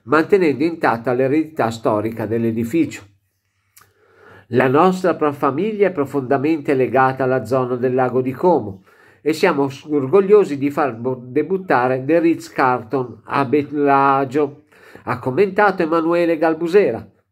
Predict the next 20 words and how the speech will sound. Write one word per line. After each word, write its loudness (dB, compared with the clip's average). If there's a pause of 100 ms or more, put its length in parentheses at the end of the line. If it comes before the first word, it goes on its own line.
(120)
presidente 0
di -4
Grimit 0
S -2
R 2
L. -2 (1000)
"Lo 4
spirito 0
imprenditoriale 2
di -4
famiglia -2
ci -4
ha 0
resi 0
leader 0
europei 2
nel 2
rivestimento -2
del 2
metallo -2